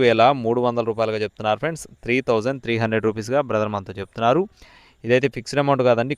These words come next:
కొద్దిపాటి డిస్కౌంట్ కూడా ప్రొవైడ్ చేస్తారు. రెండో కూడా వచ్చేసి మెట్టవాటం క్రాస్కు సంబంధించిన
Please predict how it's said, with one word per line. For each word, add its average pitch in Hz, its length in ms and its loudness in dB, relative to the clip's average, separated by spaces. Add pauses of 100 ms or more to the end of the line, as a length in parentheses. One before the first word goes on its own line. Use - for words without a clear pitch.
కొద్దిపాటి 123 520 0
డిస్కౌంట్ 120 340 -2
కూడా 113 160 -2
ప్రొవైడ్ 98 320 -4
చేస్తారు. 143 320 2 (580)
రెండో 139 240 6
కూడా 160 160 8
వచ్చేసి 135 280 0 (240)
మెట్టవాటం 131 480 0
క్రాస్కు 117 360 0
సంబంధించిన 117 400 -8